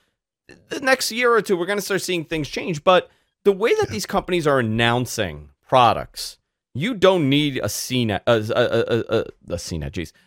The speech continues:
Speaker 1: You do need
Speaker 2: No,
Speaker 1: a
Speaker 2: you don't
Speaker 1: C net,
Speaker 2: need a
Speaker 1: actually.
Speaker 2: C net. I couldn't agree more.
Speaker 1: <laughs>
Speaker 2: Couldn't
Speaker 1: You
Speaker 2: agree
Speaker 1: need a
Speaker 2: more.
Speaker 1: thirot dot com,
Speaker 2: Completely superfluous.
Speaker 1: however.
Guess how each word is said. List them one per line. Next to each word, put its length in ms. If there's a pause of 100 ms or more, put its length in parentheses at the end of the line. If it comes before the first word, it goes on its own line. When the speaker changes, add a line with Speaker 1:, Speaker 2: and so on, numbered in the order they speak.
Speaker 1:
You 140
do 100
need 80
Speaker 2:
No, 100
Speaker 1:
a 20
Speaker 2:
you 100
don't 120
Speaker 1:
C 40
net, 140
Speaker 2:
need 40
a 40
Speaker 1:
actually. 220
Speaker 2:
C 80
net. 100
I 80
couldn't 260
agree 180
more. 220
Speaker 1:
<laughs> 1000
Speaker 2:
Couldn't 240
Speaker 1:
You 60
Speaker 2:
agree 200
Speaker 1:
need 40
a 60
Speaker 2:
more. 80
Speaker 1:
thirot 360
dot 0
com, 100 (100)
Speaker 2:
Completely 100
superfluous. 400
Speaker 1:
however. 500